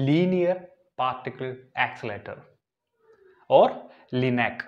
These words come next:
or linac, linear particle accelerator. So എന്തുകൊണ്ടാണ് ലീനിയർ എന്ന് വരാൻ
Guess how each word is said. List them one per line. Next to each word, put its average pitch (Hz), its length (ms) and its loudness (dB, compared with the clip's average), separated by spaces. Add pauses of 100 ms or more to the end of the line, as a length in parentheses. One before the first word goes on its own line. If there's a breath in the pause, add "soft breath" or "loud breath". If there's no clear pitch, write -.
(880)
or 175 120 2 (520 soft breath)
linac, 120 320 -2 (720 soft breath)
linear 139 440 2 (680)
particle 190 480 0 (460)
accelerator. 117 580 -4 (1600 soft breath)
So - 80 0 (120)
എന്തുകൊണ്ടാണ് 214 540 6
ലീനിയർ 139 400 -2 (120)
എന്ന് 127 180 -2
വരാൻ 110 200 -4